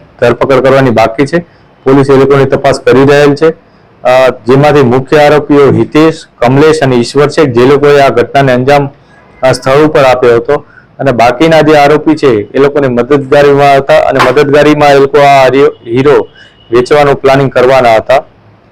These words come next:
આ હીરો ક્યાં વેચવાના હતા એ ઇન્ફોર્મેશન હજી પોલીસને મળી નથી. અમે તપાસ કરી રહ્યા છીએ,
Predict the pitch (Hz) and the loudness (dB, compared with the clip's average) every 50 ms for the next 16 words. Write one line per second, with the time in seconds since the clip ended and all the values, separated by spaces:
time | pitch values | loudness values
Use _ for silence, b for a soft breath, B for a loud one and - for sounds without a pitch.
0 | _ _ _ _ _ - - - - - 135 135 135 139 147 160 156 165 - 131 | _ _ _ _ _ -20 -20 -18 -6 -2 0 2 2 2 2 2 0 0 -2 -2
1 | 139 156 156 156 156 156 156 156 156 151 151 151 151 151 147 139 139 143 143 143 | 0 0 2 0 0 0 0 0 2 2 2 0 0 2 2 2 2 2 0 0
2 | 143 139 - 143 147 143 135 147 139 127 127 131 131 127 135 135 135 135 - 139 | -2 -2 -2 -2 -2 -2 -2 -2 -2 -2 -2 -2 -2 -2 -2 -2 -2 -4 -4 -4
3 | 123 120 123 131 139 147 151 143 - 175 175 B B B B B B _ - 127 | -2 0 2 2 2 0 0 -2 -4 -6 -8 B B B B B B _ -4 -2
4 | 139 135 135 135 123 - 147 143 143 - - 127 135 143 143 147 151 151 143 143 | -2 0 0 -2 -2 0 -2 -2 -2 -2 0 0 2 2 2 2 2 2 0 0
5 | 143 160 156 151 | 0 -2 -4 -4